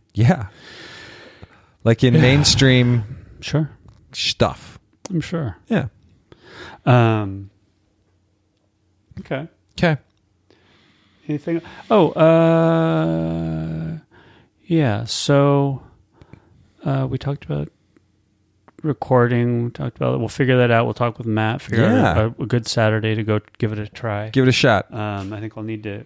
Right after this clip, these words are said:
Speaker 2: get a laptop.
Speaker 1: Yeah, how are we
Speaker 2: Um,
Speaker 1: gonna move? Well, we'll just figure that
Speaker 2: just
Speaker 1: out.
Speaker 2: take all this shit and a laptop.
Speaker 1: Okay, that's
Speaker 2: Yeah.
Speaker 1: fun.
Speaker 2: Um, what do I wanna do? I didn't wanna forget this year. I wanna ask everyone to, that hasn't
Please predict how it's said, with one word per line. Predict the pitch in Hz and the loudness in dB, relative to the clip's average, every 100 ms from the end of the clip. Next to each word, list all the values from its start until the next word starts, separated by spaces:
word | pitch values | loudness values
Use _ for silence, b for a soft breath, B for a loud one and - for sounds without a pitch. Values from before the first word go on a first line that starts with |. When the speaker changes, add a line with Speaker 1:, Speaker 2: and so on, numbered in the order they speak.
| _ | _
Speaker 2:
get | 208 120 | -10 -8
a | |
laptop. | 110 104 107 - 113 110 - _ B B B B B B 403 370 | -6 -6 -6 -6 -4 -4 -6 _ B B B B B B _ -2
Speaker 1:
Yeah, | - | 2
how | 156 208 | 2 2
are | |
we | 220 | 0
Speaker 2:
Um, | 208 | -2
Speaker 1:
gonna | 160 | -2
move? | 160 - | -4 -4
Well, | 147 135 | 0 2
we'll | 123 | 2
just | 139 127 | -2 -4
figure | - 120 | -4 0
that | 104 | 2
Speaker 2:
just | 113 | 2
Speaker 1:
out. | 92 | 0
Speaker 2:
take | - 135 | -2 0
all | 120 113 | 2 2
this | 110 104 | 0 -2
shit | - - 107 - | -8 -8 -8 -4
and | 101 101 | -2 -2
a | 95 | -4
laptop. | 92 101 - 117 - _ | -6 -10 -10 -10 -10 _
Speaker 1:
Okay, | 170 - 139 - _ | -8 -4 -4 -6 _
that's | 143 147 | -6 -4
Speaker 2:
Yeah. | - 101 | -2 -4
Speaker 1:
fun. | 101 B B B B _ 131 | -8 B B B B _ 2
Speaker 2:
Um, | 123 120 117 117 117 - _ _ _ - _ _ _ _ - | 4 4 4 2 -2 -8 _ _ _ -20 _ _ _ _ -4
what | 160 | 0
do | |
I | 170 | 2
wanna | 151 123 | 2 0
do? | |
I | 123 | -2
didn't | 110 110 147 185 - | -6 2 2 2 0
wanna | 175 143 | 2 2
forget | - 139 113 98 98 - _ | 0 -4 -2 -4 -4 -10 _
this | 113 113 - - | -4 -4 -4 -10
year. | 92 85 | -10 -8
I | 92 | -6
wanna | 92 98 107 B B B B B - - - | -2 -2 -2 B B B B B -20 -16 -4
ask | 113 113 - | -2 -2 -2
everyone | 117 113 113 107 104 104 | 0 2 2 2 2 -2
to, | - 113 101 98 98 - _ _ - | -4 -4 -2 -2 -4 -8 _ _ -10
that | 113 113 | 0 0
hasn't | 98 107 98 95 104 - | 4 2 2 0 -4 -8